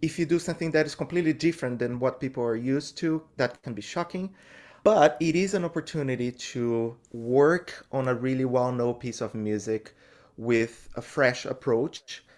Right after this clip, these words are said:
uh, which can be equally exciting for the audience and, and for the musicians.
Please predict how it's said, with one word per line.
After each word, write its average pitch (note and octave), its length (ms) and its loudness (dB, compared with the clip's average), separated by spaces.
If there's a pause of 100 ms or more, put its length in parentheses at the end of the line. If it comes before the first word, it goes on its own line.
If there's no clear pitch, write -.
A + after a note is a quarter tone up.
(220)
uh, A#2+ 380 4
which B2+ 380 -6
can C3 180 -4
be B2 480 -2
equally D3 520 4 (140)
exciting F3 460 0
for A#2 600 2 (240)
the C3+ 120 4
audience C#3+ 400 4
and, C#3+ 160 0
and C3 160 0
for - 160 -2
the B2+ 80 -4
musicians. B2 640 -6